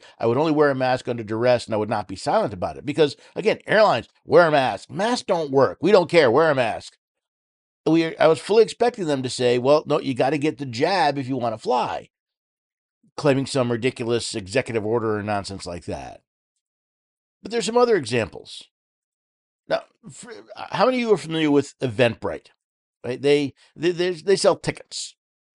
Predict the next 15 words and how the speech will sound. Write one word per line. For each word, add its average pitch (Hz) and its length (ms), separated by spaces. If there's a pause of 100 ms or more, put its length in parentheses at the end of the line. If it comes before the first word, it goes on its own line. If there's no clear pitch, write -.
(240)
Uh, 113 120
you 131 140
know, 123 60
they're, 135 120
they're, 147 220
they're 151 120
one 165 120
of 160 40
those 160 80
places 135 380
you 147 80
can 135 240
register 151 400
your 170 220
event, 131 360